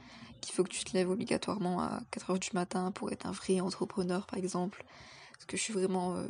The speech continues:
<laughs> je suis vraiment pas fan de ces citations, en fait. Et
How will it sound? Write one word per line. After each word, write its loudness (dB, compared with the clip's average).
<laughs> -6
je -2
suis 0
vraiment 6
pas 6
fan 4
de 2
ces 0
citations, 2
en 0
fait. -2
Et -10